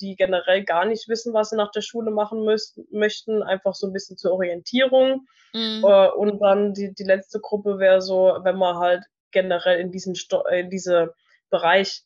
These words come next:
Speaker 1: starten möchte, also wenn man generell interessiert ist an zum Beispiel Pflegedienst oder soziale Arbeit generell, dann ist es natürlich super toll, weil das wie ein besseres Praktikum sozusagen ist.
Speaker 2: Mhm.
Speaker 1: Und es ist,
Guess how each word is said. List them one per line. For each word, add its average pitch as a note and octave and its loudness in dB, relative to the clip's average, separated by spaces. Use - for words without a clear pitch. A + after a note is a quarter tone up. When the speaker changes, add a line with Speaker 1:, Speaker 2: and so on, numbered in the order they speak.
Speaker 1:
starten F#3+ 0
möchte, F3 0
also E3+ 0
wenn E3+ 2
man E3+ 0
generell F3 0
interessiert F#3 -8
ist F#3 -6
an E3+ -4
zum F#3 -12
Beispiel F3 -2
Pflegedienst F#3+ -8
oder F#3 2
soziale F3+ -4
Arbeit F#3+ 0
generell, F#3 0
dann F3+ 2
ist F#3 0
es F#3 -4
natürlich F#3 -2
super F#3+ 0
toll, F3+ 2
weil F3 4
das - -12
wie G#3+ -2
ein G3 -2
besseres G3+ 0
Praktikum F#3+ -6
sozusagen F3+ -2
ist. G#3 0
Speaker 2:
Mhm. - -14
Speaker 1:
Und F#3+ -2
es F#3 -4
ist, F#3 -8